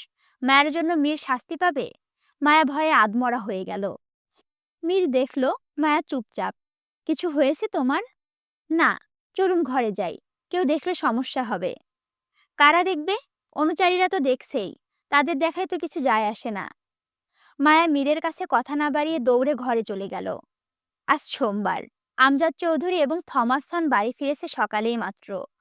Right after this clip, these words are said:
সারা রাত ট্রেনে ছিল, ফিরেছে ভোর ছয়টার দিকে। বুলবুল সংবাদ পেয়ে একজন ড্রাইভারকে পাঠিয়েছিল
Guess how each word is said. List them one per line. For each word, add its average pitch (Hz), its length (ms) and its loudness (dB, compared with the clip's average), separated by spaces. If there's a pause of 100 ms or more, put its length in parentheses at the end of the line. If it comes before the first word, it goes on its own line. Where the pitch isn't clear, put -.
(760)
সারা 311 260 4
রাত 370 260 4
ট্রেনে 262 380 0
ছিল, 208 200 -6 (500)
ফিরেছে 349 340 0
ভোর 349 180 2
ছয়টার 226 520 0
দিকে। 202 280 -6 (560)
বুলবুল 320 380 0
সংবাদ 285 580 0
পেয়ে 339 180 0
একজন 269 360 2
ড্রাইভারকে 262 540 0
পাঠিয়েছিল 294 580 -2